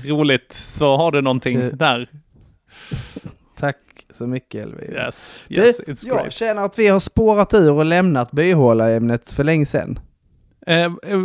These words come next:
Speaker 1: spårat ur, ja, absolut. Men,
Speaker 2: Ja,
Speaker 1: eh,
Speaker 2: ja.
Speaker 1: men, men vi gör ändå små nertramp i det ibland.
Speaker 2: Ja.
Speaker 1: Vilket jag tycker, eh, är tillräckligt för att det ska kvala.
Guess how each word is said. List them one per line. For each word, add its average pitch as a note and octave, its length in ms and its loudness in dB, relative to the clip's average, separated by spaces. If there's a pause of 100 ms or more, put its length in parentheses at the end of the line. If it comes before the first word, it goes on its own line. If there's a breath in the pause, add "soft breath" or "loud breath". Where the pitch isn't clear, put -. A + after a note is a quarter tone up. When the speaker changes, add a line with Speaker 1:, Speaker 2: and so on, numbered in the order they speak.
Speaker 1:
spårat G3 380 0
ur, G3+ 180 -2
ja, A#2 220 -2
absolut. D#3 800 0
Men, E3+ 240 4
Speaker 2:
Ja, F#3+ 280 4
Speaker 1:
eh, F3 60 2 (100)
Speaker 2:
ja. C3+ 260 4
Speaker 1:
men, F3 180 0 (120)
men G3+ 260 4
vi G3 80 2
gör G#3 340 4
ändå B3+ 180 4
små A#3 240 2
nertramp G#3+ 880 0 (600)
i G3+ 200 2
det C#3+ 300 2
ibland. E3 340 0
Speaker 2:
Ja. D3 220 6
Speaker 1:
Vilket F#3+ 240 0
jag G#3 160 2
tycker, D#3 340 2
eh, D3 540 0
är C#3 60 0
tillräckligt D#3+ 1000 -2 (160)
för C3+ 240 0
att B2+ 120 0
det C#3+ 80 -2
ska - 160 -4
kvala. E3 560 -2